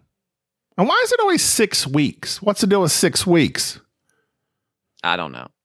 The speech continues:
Speaker 1: Should be
Speaker 2: I don't
Speaker 1: nine and a
Speaker 2: trust,
Speaker 1: half
Speaker 2: I, there
Speaker 1: weeks.
Speaker 2: are literally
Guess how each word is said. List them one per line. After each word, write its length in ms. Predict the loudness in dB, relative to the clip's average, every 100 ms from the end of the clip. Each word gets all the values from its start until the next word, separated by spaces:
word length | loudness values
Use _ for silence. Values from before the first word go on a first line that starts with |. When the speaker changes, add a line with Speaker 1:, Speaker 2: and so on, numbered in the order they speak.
| _ _ _
Speaker 1:
Should 240 | -4 0
be 80 | 2
Speaker 2:
I 40 |
don't 60 | 2
Speaker 1:
nine 160 | 2 2
and 80 | 2
a 40 | 0
Speaker 2:
trust, 160 | 0
Speaker 1:
half 220 | 0 0 -2
Speaker 2:
I, 80 | -2
there 160 | 0
Speaker 1:
weeks. 100 | 0
Speaker 2:
are 240 | 2 0 -2
literally 1040 | -4 -2 -2 -4 -2 -2 0 -2 -4 -8